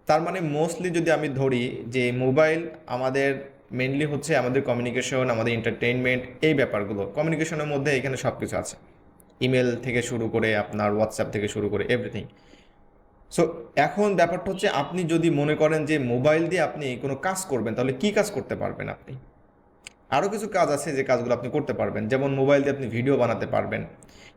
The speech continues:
মোবাইল দিয়ে আপনি, আহ, এডিট করতে পারবেন। But এটার লেভেলটা কি?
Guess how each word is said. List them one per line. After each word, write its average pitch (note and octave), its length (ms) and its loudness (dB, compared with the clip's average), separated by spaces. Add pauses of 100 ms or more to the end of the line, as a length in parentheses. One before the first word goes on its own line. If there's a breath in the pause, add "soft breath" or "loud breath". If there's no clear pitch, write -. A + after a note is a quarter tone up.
(100)
মোবাইল C#3 340 4
দিয়ে D3 120 2
আপনি, C#3 580 -2
আহ, A#2+ 360 -2
এডিট C#3+ 240 0
করতে B2 260 -4
পারবেন। G#2 440 -6
But C3 100 0 (760)
এটার E3 200 0
লেভেলটা D3+ 500 2
কি? - 220 -8